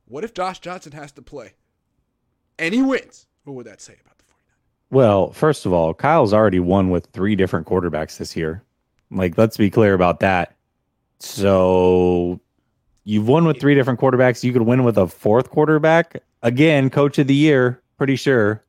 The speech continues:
Speaker 1: Yeah, if he <laughs> if he wins in Seattle too with J-, Josh Johnson, maybe then we give him the coach of the year.
Speaker 2: Yeah.
Speaker 1: No, Kyle effed up big time for getting Trey hurt. Took the words out of my mouth. I mean, we, we, we criticized him way too much to give him a pass for that now.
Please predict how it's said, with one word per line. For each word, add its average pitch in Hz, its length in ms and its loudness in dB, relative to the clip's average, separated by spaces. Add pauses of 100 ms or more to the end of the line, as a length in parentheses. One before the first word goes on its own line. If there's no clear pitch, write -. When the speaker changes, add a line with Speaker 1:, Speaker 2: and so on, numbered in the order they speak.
(180)
Speaker 1:
Yeah, 135 260 -14 (180)
if 139 140 -16
he 170 80 -14
<laughs> - 60 -18 (640)
if 147 80 -16
he 202 80 -16
wins 226 180 -16
in 127 80 -18
Seattle 127 360 -20
too 147 180 -18
with 139 160 -20
J-, - 180 -20
Josh 107 260 -20
Johnson, 110 380 -20
maybe 120 320 -16
then 104 180 -20
we 90 100 -20
give 87 140 -20
him 90 60 -20
the 90 60 -20
coach - 240 -20
of 87 60 -20
the 87 60 -20
year. 82 200 -20
Speaker 2:
Yeah. 82 360 -8
Speaker 1:
No, 135 160 -12
Kyle 131 360 -8
effed 135 280 -16
up 104 120 -14
big 120 180 -18
time 131 200 -18
for 113 120 -20
getting 104 200 -20
Trey 101 240 -20
hurt. 92 220 -20 (420)
Took - 160 -20
the 76 80 -20 (120)
words 98 300 -20
out 95 120 -20
of 98 80 -20
my 95 160 -20
mouth. 87 340 -20 (1000)
I 143 60 -14
mean, 170 160 -12
we, 247 160 -14
we, 240 160 -12
we 233 180 -16
criticized 185 540 -16
him 117 100 -18
way 135 140 -10
too 131 180 -20
much 120 220 -18
to 104 80 -20
give 104 140 -20
him 104 80 -20
a 95 40 -20
pass 101 300 -20
for 98 80 -20
that 90 200 -20
now. 90 220 -20